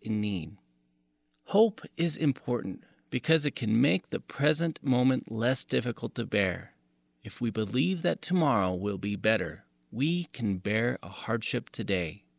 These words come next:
That is a quote from peace activist Thich Nhat Hanh.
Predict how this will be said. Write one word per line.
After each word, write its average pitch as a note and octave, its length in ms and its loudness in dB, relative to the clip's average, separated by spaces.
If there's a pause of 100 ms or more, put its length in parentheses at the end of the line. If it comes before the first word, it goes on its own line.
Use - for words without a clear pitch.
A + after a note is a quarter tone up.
(1300)
That D#3+ 300 4
is D#3+ 180 -4
a D3+ 60 0
quote - 440 -2
from G2 260 -4
peace - 360 -2
activist A#2+ 540 -2 (340)
Thich - 340 2
Nhat A#2 360 0
Hanh. F2+ 360 -4